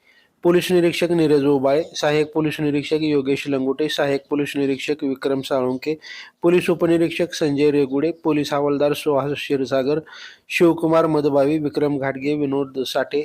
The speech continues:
सिंधू कंटोळे, बबलू गाडे, महिला पोलीस हेड कॉन्स्टेबल मंदाकिनी चव्हाण,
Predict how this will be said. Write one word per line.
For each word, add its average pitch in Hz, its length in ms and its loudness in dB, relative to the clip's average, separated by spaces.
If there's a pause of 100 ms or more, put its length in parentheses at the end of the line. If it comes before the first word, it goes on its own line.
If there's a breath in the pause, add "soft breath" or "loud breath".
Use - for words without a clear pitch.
(100)
सिंधू 151 360 -2
कंटोळे, 147 420 0
बबलू 143 360 -2
गाडे, 135 340 0 (520 loud breath)
महिला 165 240 4
पोलीस 170 340 2
हेड 160 120 2
कॉन्स्टेबल 156 600 2 (180)
मंदाकिनी 143 540 0
चव्हाण, 147 360 0